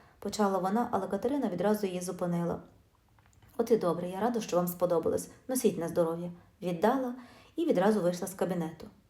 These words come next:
Не вірячи своєму щастю, Христина їхала додому автобусом, міцно притиснувши коробку до себе.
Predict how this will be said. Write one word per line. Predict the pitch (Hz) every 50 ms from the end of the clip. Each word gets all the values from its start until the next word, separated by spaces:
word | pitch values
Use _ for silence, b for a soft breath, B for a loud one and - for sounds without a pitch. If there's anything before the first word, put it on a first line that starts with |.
| b b b b b b b b b b b -
Не | - 196
вірячи | - 302 - 240 - 190
своєму | 180 - 180 180 175 165 175
щастю, | 175 - 233 247 254 254 - - 220
Христина | - - 175 - - 240 233 214
їхала | 190 202 208 - 190 175
додому | 165 175 170 180 180 175 175
автобусом, | 175 175 - - 254 262 240 220 - - 196 196
міцно | 220 277 285 - - 214
притиснувши | 185 175 165 165 170 165 - 185 208 214 - -
коробку | - 160 165 175 175 175 - -
до | 180
себе. | 175 175 - 170 170 170 170 180